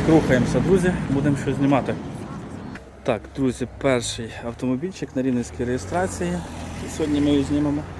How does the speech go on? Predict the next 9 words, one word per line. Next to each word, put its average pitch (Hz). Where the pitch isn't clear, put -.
Це 135
в 143
нас 143
Ford 143
Focus 127
в -
кузові 127
хатчбек 123
десятого 131